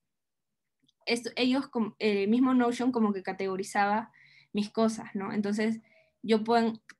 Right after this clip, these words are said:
yo marcaba qué es urgente, qué no es urgente, es importante o no es importante. Entonces, al momento de crear mis cosas para hacer, aquí ya me sale, ¿no?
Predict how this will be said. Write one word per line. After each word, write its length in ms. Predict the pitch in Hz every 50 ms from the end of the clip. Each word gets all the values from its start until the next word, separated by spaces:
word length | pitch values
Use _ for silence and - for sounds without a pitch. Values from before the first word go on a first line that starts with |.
| _ _
yo 300 | 214 202 220 220 220 214
marcaba 560 | 220 214 220 214 220 214 208 208 214 220 220
qué 80 | 220
es 100 | 214 214
urgente, 580 | 233 220 226 - 240 233 233 226 233 226 233 226
qué 120 | 220 208
no 100 | 202 208
es 80 | 214 214
urgente, 300 | 226 220 254 214 208 202
es 80 | 202 -
importante 420 | 220 214 202 - 214 214 214 185
o 60 | -
no 100 | 226 226
es 80 | 226 226
importante. 640 | 247 220 226 226 220 226 226 226 220 226 247 - - _ _ _ _ _ _ _ _
Entonces, 520 | - 233 226 220 240 240 233 233 247 254 254
al 140 | - 226 226
momento 520 | 220 214 220 220 226 233 220 247 254 262
de 580 | 254 233 214 196 190 185 185 175 170 151 - - _ _ _ _ _
crear 640 | - 214 196 196 196 196 202 214 220 247 - - _ _ _ _ _ _ _ _ _ _ _ _ _ _ _ _ _ _ _ _ _ _ _ _ _ _ _ _ _ _
mis 800 | 208 196 202 196 202 196 190 185 185 196 214 - - - - - _
cosas 280 | 214 214 220 240 -
para 200 | - - 226 220
hacer, 360 | 220 - 254 220 233 233 - _ _ _ _ _ _ _ _ _ _ _ _ _ _ _ _ _
aquí 240 | - 220 220 220 214
ya 120 | 214 208
me 120 | 214 214 208
sale, 340 | 208 240 214 196 185 175 175
¿no? 220 | 180 180 190 -